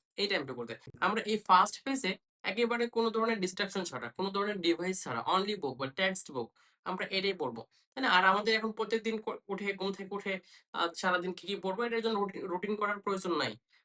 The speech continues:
আমরা কোচিং থেকে যে রুটিন দেয়, সেই রুটিনটাই ফলো করবো, mainly ওইটুকুই শেষ করবো। ওকে, তার মানে আমাদের রুটিনও ফিক্সড, আমাদের তোমার টার্গেট বা পড়াশোনার যে শিডিউল, এটাও ফিক্সড। ওকে, তাহলে আমার ফার্স্ট ফেজ সেটা হলো কি,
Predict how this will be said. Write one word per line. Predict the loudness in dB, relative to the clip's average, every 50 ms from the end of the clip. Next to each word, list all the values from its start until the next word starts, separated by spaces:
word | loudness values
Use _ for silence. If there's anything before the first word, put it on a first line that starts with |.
| _ -2
আমরা | -2 0 0 0
কোচিং | -2 -2 -2 -2 0 0 0
থেকে | 0 2 2 2
যে | 4 4 2
রুটিন | 2 2 0 -2 -2 0
দেয়, | 0 -2 -2
সেই | -2 0 0 0
রুটিনটাই | 0 -2 -4 -4 -4 -4
ফলো | -2 -2 -2 -2
করবো, | -2 -4 -6 -8 -4 0
mainly | 2 4 4 4 2 -4 -2 0
ওইটুকুই | 0 2 2 0 -2 -6 -6 -6
শেষ | -2 -2 -2 -2
করবো। | -2 -4 -6 -6 -6 -10 _ _ _ _ _ _ -6
ওকে, | -4 -2 -2 -2 -4 _ _ _ _ 0
তার | 4 4 4 4
মানে | 2 -2
আমাদের | 0 -2 0 0 -2 -4 -4 -8 _ _ _ -20 -20 -20 _ _ _ -10
রুটিনও | -6 -2 -2 0 2 2 2 2 0 0
ফিক্সড, | -2 -2 -2 -2 -2 0
আমাদের | 2 2 2 0 0 -2
তোমার | 0 0 0 0 2 4
টার্গেট | 4 4 4 4 2 -2 -2
বা | -2 -6 -4
পড়াশোনার | 0 0 0 0 0 -2 -2 -2 0
যে | 0 -2 -4 -4 -6 -6
শিডিউল, | -4 -2 2 4 4 4 4
এটাও | 2 -2 -2 -4 -4 -4
ফিক্সড। | -6 -4 -4 -6 -10 _ _ -20 -20 _ _ -10
ওকে, | -6 -4 -4
তাহলে | -2 -2 -2 0
আমার | 0 -2 0 2
ফার্স্ট | 4 4 4 2 -2 -4
ফেজ | -2 -2 -2 -2
সেটা | -4 -6 -6 -4 -2 -2
হলো | -2 -2 -4
কি, | -6